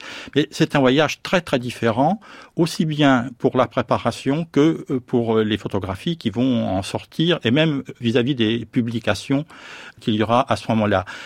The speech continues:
Donc, il demande à aller en, en, en Chine, bon, il, évidemment, il est obligé de demander pour avoir un visa, pour être autorisé, et cetera. Et en fait, il est continuellement, euh, accompagné, enfin, plus qu'accompagné, très contraint,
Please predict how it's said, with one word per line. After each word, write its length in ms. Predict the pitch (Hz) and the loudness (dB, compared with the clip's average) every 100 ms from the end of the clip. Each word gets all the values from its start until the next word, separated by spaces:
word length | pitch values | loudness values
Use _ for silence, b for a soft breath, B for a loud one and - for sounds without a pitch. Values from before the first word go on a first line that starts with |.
| B | B
Donc, 300 | - 143 - - | 0 2 0 -2
il 220 | 135 131 | 2 4
demande 460 | 123 202 185 131 113 | 4 4 4 2 2
à 60 | |
aller 320 | 98 95 92 90 | 2 2 -2 -2
en, 160 | 90 | -4
en, 180 | 104 107 | -4 -6
en 140 | - 98 | -4 -6
Chine, 420 | - 190 226 233 | -2 2 4 4
bon, 160 | - 110 | 0 -2
il, 220 | 110 104 - | -2 -4 -4
évidemment, 260 | 98 90 151 | -4 -2 0
il 140 | 139 | 0
est 40 | 92 | -2
obligé 300 | 82 90 107 | -4 -6 -4
de 40 | |
demander 400 | 90 85 87 185 | -2 -2 -2 -4
pour 200 | - 85 | -2 -4
avoir 200 | 92 82 | -4 -6
un 80 | 82 | -8
visa, 440 | 82 90 120 175 | -8 0 4 4
pour 240 | - 90 82 | 0 -8 -8
être 120 | - | -10
autorisé, 480 | - 90 98 104 170 | -8 -4 -4 -4 -4
et 100 | - | -6
cetera. 480 | - - 110 180 208 B B B B B - | -10 -8 -2 -2 -4 B B B B B 2
Et 280 | 156 160 156 _ - | 4 4 2 _ 2
en 100 | 131 | 2
fait, 400 | - 214 - - - | 4 2 2 -4 -4
il 200 | 147 147 | 2 6
est 240 | 143 143 - _ _ | 6 4 -6 _ _
continuellement, 1040 | - 220 - 165 151 139 135 156 160 170 - _ 131 | 2 4 4 4 4 4 4 4 4 2 -8 _ -4
euh, 120 | 127 | 0
accompagné, 920 | 160 160 143 - 107 110 113 139 202 - | 0 0 -2 0 2 4 4 2 0 -4
enfin, 240 | - 104 101 _ _ | -2 0 -2 _ _
plus 320 | - 147 196 - | -2 2 2 0
qu'accompagné, 760 | 120 - 95 139 123 85 - - | -4 -4 -2 0 0 -2 -6 -4
très 260 | - 151 | 0 0
contraint, 580 | - 127 - - 104 | 0 -4 -4 -2 -2